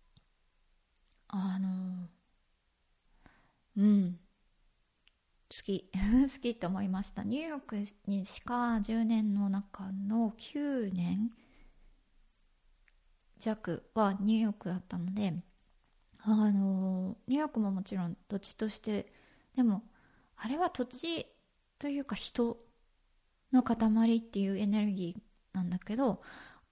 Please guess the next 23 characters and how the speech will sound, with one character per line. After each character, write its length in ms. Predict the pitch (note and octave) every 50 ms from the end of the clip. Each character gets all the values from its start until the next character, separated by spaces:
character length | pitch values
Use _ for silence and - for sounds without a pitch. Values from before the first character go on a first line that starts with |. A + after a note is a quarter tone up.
| _ _ _ _ _
も 120 | A3 A#3
う 40 | A3+
す 120 | A3+ B3+ A#3+
ご 100 | A#3+ A3+
く 120 | - G#3
好 60 | - - -
き 120 | - A#3+
だ 100 | A3 F#3+
っ 60 | - - -
た 100 | - F3+
け 140 | - - F3
ど、 460 | F3+ F#3+ F#3+ G3 F#3+ F#3 F3+ E3 F3 - _ _ _ _ _ _ _ _ _ _ _ _ _ _ _ _ _ _ _ _ _ _ _ _ _ _ _ _ _ _ _ _ _ _ _ _ _ _ _ _ -
め 140 | G3+ G#3+ G#3
ち 120 | - C#4
ゃ 60 | C4+
く 80 | - C#4+
ち 80 | - D#4
ゃ 60 | D4
ち 120 | - D4
っ 20 | - _ _ _ _
ち 180 | - - - D4
ゃ 40 | C#4+
い、 120 | B3 G#3+